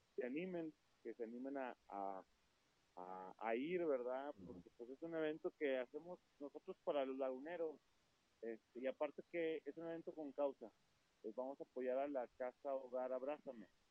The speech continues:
Speaker 1: Entonces, este, pues bueno, todo esto, todo el dinero que venga, que, que sea tema de utilidad, va a ser para la Casa Hogar Abrázame, ¿verdad?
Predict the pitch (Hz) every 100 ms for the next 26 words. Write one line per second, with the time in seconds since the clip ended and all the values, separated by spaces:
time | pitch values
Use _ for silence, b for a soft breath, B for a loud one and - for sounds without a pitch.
0 | _ _ _ _ 104 - 107 104 - 117
1 | 107 _ - 101 92 87 82 - - 110
2 | 113 107 101 - 123 131 139 131 - 151
3 | 143 - _ _ _ - 110 127 117 113
4 | 117 123 - 117 101 - - 107 113 123
5 | 123 101 92 _ 101 95 87 _ _ _
6 | - - 123 123 127 123 - 135 139 139
7 | - 127 139 143 160 _ _ 113 107 113
8 | - - 110 95 - _ _ _ _ -
9 | 101 98 98 113 110 107 107 104 95 -
10 | 80 _ 80 82 82